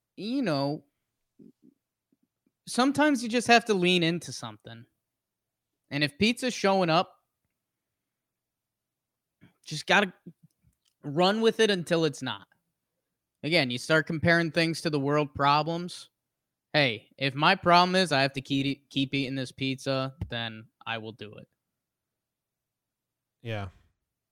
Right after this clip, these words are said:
Speaker 2: What if it's bad? Like, what if it's, uh,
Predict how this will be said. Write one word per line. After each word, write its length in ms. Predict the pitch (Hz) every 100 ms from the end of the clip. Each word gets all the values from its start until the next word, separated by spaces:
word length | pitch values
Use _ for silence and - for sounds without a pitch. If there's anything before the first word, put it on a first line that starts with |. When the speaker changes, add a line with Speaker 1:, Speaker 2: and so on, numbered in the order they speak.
| _ 151
Speaker 2:
What 200 | 147 185
if 100 | 240
it's 120 | -
bad? 540 | - 107 107 104 95 -
Like, 120 | 120
what 120 | 160
if 120 | 175 202
it's, 260 | 151 -
uh, 480 | 147 131 120 113